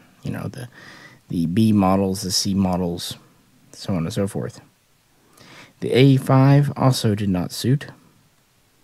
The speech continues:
but the T F X under development, but it had everything Australia was looking for. Payload,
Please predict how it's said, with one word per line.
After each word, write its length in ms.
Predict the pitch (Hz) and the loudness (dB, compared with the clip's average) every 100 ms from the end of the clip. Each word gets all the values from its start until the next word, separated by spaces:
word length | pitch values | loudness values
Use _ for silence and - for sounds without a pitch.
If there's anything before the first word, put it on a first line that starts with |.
| _ _ _ _ _ _ _ - - - | _ _ _ _ _ _ _ -20 -20 -4
but 280 | 143 143 123 - | 4 4 4 -4
the 120 | 107 | -8
T 340 | 120 - 123 110 | -8 0 2 2
F 140 | 110 | 2
X 540 | 123 98 - - - - _ _ _ _ _ _ _ _ _ _ _ | 2 0 -4 -8 -8 -12 _ _ _ _ _ _ _ _ _ _ _
under 200 | - 113 | -2 0
development, 640 | 107 143 185 113 120 135 - _ _ _ _ _ _ - - | 2 4 4 4 4 2 0 _ _ _ _ _ _ -20 -2
but 100 | 123 | 2
it 80 | 120 | 2
had 380 | - 151 147 127 | 4 4 6 4
everything 420 | 127 123 123 107 | 2 4 4 4
Australia 420 | 101 - 95 98 | 0 -2 -2 0
was 120 | 101 | -2
looking 240 | 104 90 90 | -2 -2 -4
for. 240 | 82 73 | -6 -8
Payload, 600 | - 117 113 110 110 117 | -6 -2 0 2 2 -2